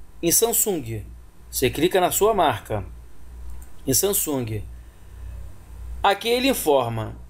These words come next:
se o notebook ele tem esse código, ele tá, ele tá dando erro com dezesseis dígitos,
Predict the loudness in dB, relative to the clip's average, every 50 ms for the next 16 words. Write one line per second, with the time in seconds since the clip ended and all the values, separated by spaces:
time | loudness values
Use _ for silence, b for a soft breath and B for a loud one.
0 | -14 -6 -2 0 2 4 6 6 6 6 6 4 4 2 2 4 4 4 4 4
1 | 4 4 4 4 4 4 4 6 6 8 8 8 8 4 0 2 4 6 6 6
2 | 6 2 0 -2 0 0 0 2 2 4 4 4 2 2 0 0 2 2 4 4
3 | 4 4 4 4 4 4 4 4 4 2 -2 -2 -2 0 0 4 4 4 6 6
4 | 6 6 6 4 4 0 -2 -2 -2 0 0 -2 -2 -2 -2 -4 -2 -2 -4 -6